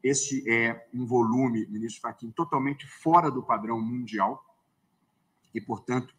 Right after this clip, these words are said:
com o financiamento do B N D E S, e agradecendo aqui ao presidente Aloysio Mercadante, que vai financiar uma pesquisa doméstica e internacional para nós mapearmos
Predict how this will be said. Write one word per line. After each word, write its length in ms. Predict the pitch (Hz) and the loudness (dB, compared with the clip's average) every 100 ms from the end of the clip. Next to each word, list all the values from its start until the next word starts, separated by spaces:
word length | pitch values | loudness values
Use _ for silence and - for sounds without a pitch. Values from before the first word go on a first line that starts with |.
| _ _ _ | _ _ _
com 120 | - 135 | -4 -2
o 40 | |
financiamento 840 | 139 117 117 110 107 123 120 113 92 | 0 0 0 -2 0 0 -2 -10 -8
do 180 | 117 143 | 0 0
B 180 | 135 117 | 2 0
N 120 | 113 | 0
D 80 | 104 | -2
E 40 | |
S, 440 | 104 120 127 117 120 | 0 0 -2 -8 -10
e 100 | 107 | -10
agradecendo 640 | 107 - 104 107 - 117 | -10 -14 -16 -14 -8 -8
aqui 200 | 107 - | -8 -8
ao 80 | 110 | -8
presidente 680 | - 104 98 110 117 - - _ _ _ _ - | -8 -12 -8 -6 -6 -10 -20 _ _ _ _ -12
Aloysio 380 | 101 110 104 | -6 -6 -4
Mercadante, 640 | 104 104 110 92 117 135 - _ _ _ _ | -4 -4 -6 -4 -4 -4 -12 _ _ _ _
que 60 | |
vai 160 | - 113 | -4 -2
financiar 440 | - 110 110 123 | -2 -4 -2 0
uma 120 | 117 117 | 0 0
pesquisa 600 | 110 - 120 104 104 - | -6 -8 -8 -8 -8 -6
doméstica 580 | 113 110 117 135 - - - | -2 0 2 0 -2 -6 0
e 140 | 147 | 2
internacional 920 | 170 156 123 113 117 113 92 95 135 _ _ _ _ _ _ | 2 -2 -6 -6 -10 -12 -6 -6 -6 _ _ _ _ _ _
para 160 | - 117 | -4 -2
nós 300 | 113 127 135 | 0 0 0
mapearmos 760 | 123 127 113 107 135 139 123 | -4 -4 -2 0 0 0 -6